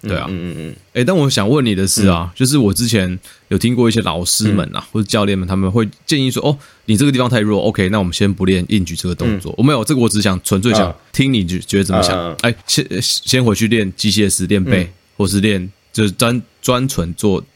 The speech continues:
Speaker 2: 呃，target 这些肌肉，
Speaker 1: 嗯。
Speaker 2: 啊，例如说稳定肩胛骨这些肌肉去把它练，
Speaker 1: 嗯。嗯。
Speaker 2: 练完之后觉得练得可以的，再回来再尝试做这个动作。你觉得这个逻辑跟这个，嗯，顺序来说，你会这样建议吗？
Speaker 1: 哎，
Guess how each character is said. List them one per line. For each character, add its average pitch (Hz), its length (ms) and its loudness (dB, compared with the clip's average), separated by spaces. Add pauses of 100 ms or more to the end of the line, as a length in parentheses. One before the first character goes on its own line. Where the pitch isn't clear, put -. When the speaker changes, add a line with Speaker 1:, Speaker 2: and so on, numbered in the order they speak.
(160)
Speaker 2:
呃， 87 420 -2
target 104 320 0
这 85 140 -6
些 92 100 0
肌 92 240 -2
肉， 90 240 0
Speaker 1:
嗯。 - 60 -20 (260)
Speaker 2:
啊， 92 180 0
例 101 100 2
如 101 60 2
说 95 320 2
稳 90 220 -2
定 92 240 0
肩 92 160 -2
胛 87 140 -2
骨 110 160 -2
这 82 100 -4
些 87 80 -2
肌 80 160 -10
肉 78 140 -6
去 - 100 -12
把 85 120 -4
它 80 40 -2
练， 98 160 0
Speaker 1:
嗯。 - 60 -14
嗯。 - 20 -4
Speaker 2:
练 131 160 2
完 101 180 -2
之 92 140 -2
后 101 180 2
觉 107 200 0
得 117 80 2
练 127 180 0
得 104 120 -2
可 90 260 -2
以 113 120 2
的， 65 220 -4 (400)
再 113 160 0
回 92 140 0
来 90 100 0
再 98 100 2
尝 92 180 -2
试 90 60 -4
做 92 120 0
这 95 80 2
个 90 80 0
动 82 180 -6
作。 - 260 -8 (340)
你 123 140 0
觉 113 160 0
得 139 60 4
这 160 140 0
个 104 400 0
逻 98 260 2
辑 90 240 -4
跟 92 180 -2
这 95 80 -4
个， 90 280 -4 (100)
嗯， 90 240 -6
顺 107 320 0
序 98 220 -2
来 90 120 -2
说， 98 140 -4
你 98 100 0
会 95 120 2
这 107 80 -2
样 95 100 0
建 90 260 -4
议 80 80 -10 (100)
吗？ - 80 -18
Speaker 1:
哎， 95 200 -4